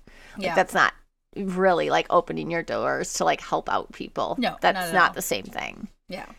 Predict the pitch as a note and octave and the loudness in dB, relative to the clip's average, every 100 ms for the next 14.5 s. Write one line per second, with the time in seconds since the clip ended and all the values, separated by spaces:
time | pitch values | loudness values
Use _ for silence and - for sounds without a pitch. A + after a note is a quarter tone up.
0 | _ _ _ - - - - - - C#4 | _ _ _ -20 -20 -20 -20 -20 -2 4
1 | C4+ C4 B3+ C4 C4+ C4+ F#4 - - A#3 | 6 6 4 2 4 2 -2 -6 0 2
2 | G#3+ F#3 F3 F3 F3+ - G#3+ G3 A#3+ C4+ | 2 -4 -6 -8 -8 -6 2 4 4 0
3 | C4+ B3+ B3 A#3+ G3+ F#3+ - A3 G#3 C4+ | -2 -4 -4 -4 -4 -6 -8 -8 -2 -2
4 | - A#3 A3+ F#3+ - - F#3+ G3 B3+ - | -2 -4 -4 -6 -8 -2 0 2 -2 -2
5 | G#3+ G#3 C4 - A#3+ B3+ G3 F3 - F3 | -6 -6 -8 -6 -4 -2 -2 -4 -4 -4
6 | F#3 - - - - - - A#3+ A#3 B3+ | -6 -12 -20 -20 -20 -12 -2 -2 0 -4
7 | D#4 - - A#3+ A3+ A3+ G#3+ - - A#3 | -2 -2 0 0 0 -4 -6 -10 -8 -4
8 | A#3 B3 A#3 F3 F3+ F3+ - G3+ - - | -2 -4 -4 -2 0 0 0 -6 -2 2
9 | F#3+ A3+ C#4 - F#3 - - G3+ - G#3+ | 2 2 -2 -2 -4 -4 -6 -8 -6 -8
10 | G3 F#3+ F#3 - E3+ - - - - _ | -6 -8 -8 -2 -2 -2 -10 -18 -20 _
11 | - - - D4+ F#4 C5 G4+ C#4+ B3 A3+ | -20 -20 -8 -2 0 0 -2 -2 0 2
12 | F#3+ E3+ E3+ F3+ F3 F3+ F3 D3+ F3+ G#3+ | 0 0 -2 -4 -6 -6 -6 -6 -8 -10
13 | - A#3+ A#3 A3 G3+ - _ - G3+ F#3+ | -6 -2 -2 -2 -6 -10 _ -2 -2 -2
14 | F#3+ - C#4 D4+ - | -6 -4 -4 -4 -8